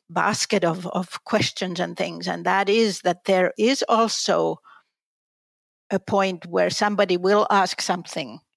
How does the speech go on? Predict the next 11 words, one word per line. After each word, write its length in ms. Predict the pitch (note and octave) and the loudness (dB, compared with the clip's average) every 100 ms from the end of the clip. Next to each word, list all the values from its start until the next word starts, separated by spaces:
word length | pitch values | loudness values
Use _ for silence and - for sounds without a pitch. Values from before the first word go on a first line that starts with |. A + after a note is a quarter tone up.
| _ _ _ _ _ _ _ | _ _ _ _ _ _ _
that 220 | F3 - | -4 -4
you 200 | F3+ F3 | -2 -2
think 400 | E3 F#3+ D#3 - | -2 -6 -8 -6
you 320 | E3+ F3 G2+ - _ _ _ _ _ _ | -4 -4 -6 -14 _ _ _ _ _ _
don't 240 | - D3 - | -6 -6 -2
want 280 | E3+ F#3 - | -2 -2 -4
to 100 | A#3 | -4
do, 280 | B3+ D#4 - _ _ _ _ | -2 -2 -4 _ _ _ _
you 160 | F3 - | -6 -6
can't 300 | - E3+ A3+ G#3+ - | -2 -2 -2 -6 -2
do. 320 | B3 C#4+ - | 0 0 -2